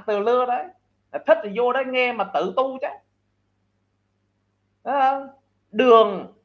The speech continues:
là đã có sẵn rồi, có nghĩa rằng những cái giáo lý của nhà Phật đấy là cái con đường để cho mọi chúng ta phải đi. Còn cái câu chuyện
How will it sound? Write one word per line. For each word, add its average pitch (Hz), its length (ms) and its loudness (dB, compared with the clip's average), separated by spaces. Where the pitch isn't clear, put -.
là 175 180 2
đã 175 240 0
có 294 160 2
sẵn 262 320 -6
rồi, 208 220 0
có 277 100 -4
nghĩa 240 220 -2
rằng 214 260 -2
những 156 240 -8
cái 240 120 -4
giáo 254 300 0
lý 220 240 -2
của 185 340 0
nhà 156 320 -4
Phật 147 140 0
đấy 247 160 2
là 240 100 -4
cái 190 160 -10
con 247 320 -2
đường 190 400 0
để 175 280 -2
cho 233 100 4
mọi 170 420 -2
chúng 233 140 -12
ta 208 240 0
phải - 80 -2
đi. 185 200 -4
Còn 220 180 6
cái 262 180 -2
câu 285 240 2
chuyện 214 420 -2